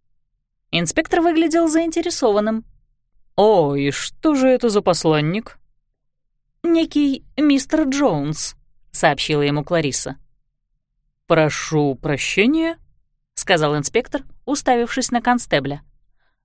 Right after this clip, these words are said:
"Мистер Джонс. Это не настоящее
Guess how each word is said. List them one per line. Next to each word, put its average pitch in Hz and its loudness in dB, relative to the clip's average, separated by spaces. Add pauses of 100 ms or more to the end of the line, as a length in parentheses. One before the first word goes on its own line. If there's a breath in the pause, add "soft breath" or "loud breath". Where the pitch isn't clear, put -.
(160)
"Мистер 240 0
Джонс. 175 -2 (340)
Это 247 0
не 240 2
настоящее 226 -4